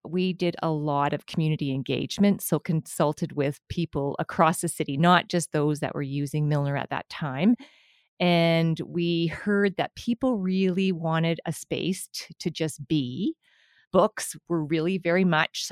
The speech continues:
a core of what people wanted to see in, in a revitalized downtown space. They wanted that space, as you just mentioned, uh,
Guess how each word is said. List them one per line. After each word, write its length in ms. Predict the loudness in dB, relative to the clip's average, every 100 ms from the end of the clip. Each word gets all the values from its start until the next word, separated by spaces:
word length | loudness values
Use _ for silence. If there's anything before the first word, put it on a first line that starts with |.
| -10
a 60 |
core 520 | -4 0 2 2 4 4
of 180 | 4
what 160 | 0 0
people 280 | -2 0 2
wanted 260 | 2 0 -2
to 100 | -8
see 440 | -6 -4 0 0
in, 180 | 0 -2
in 140 | -2 0
a 60 |
revitalized 600 | 0 0 -2 0 -2 -2
downtown 440 | -2 -2 -4 -6 -6
space. 440 | -8 -6 -6 -8 -12 _ _ _ 2
They 120 | 4
wanted 340 | 6 4 4
that 200 | 0 -4
space, 400 | -8 -4 -2 -4
as 140 | -6 -6
you 100 | -4
just 380 | -4 -4 -4
mentioned, 560 | -2 0 -2 0 -2 -2 -8
uh, 160 | -6